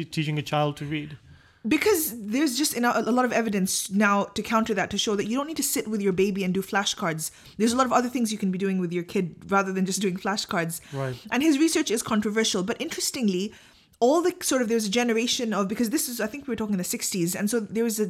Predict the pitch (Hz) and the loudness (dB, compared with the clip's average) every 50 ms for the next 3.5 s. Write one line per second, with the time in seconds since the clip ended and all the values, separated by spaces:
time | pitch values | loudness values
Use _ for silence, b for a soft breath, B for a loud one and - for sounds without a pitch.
0 | 175 - 226 233 240 247 269 - 254 226 196 - - - 226 190 175 - B B | 0 -2 0 0 0 0 -2 0 0 -2 -4 -4 -2 -2 0 0 0 -4 B B
1 | B B B B 220 180 151 - 202 233 233 220 214 220 220 - - - - 202 | B B B B -2 -2 0 0 0 2 4 4 4 2 0 -8 -12 -4 -2 -2
2 | 185 180 180 180 - 202 214 208 208 208 208 214 214 - 185 180 196 240 233 208 | 0 0 0 0 2 2 4 4 4 4 2 2 0 0 0 2 2 2 4 4
3 | 214 190 220 214 214 202 196 185 185 180 | 4 4 4 4 4 4 4 4 2 2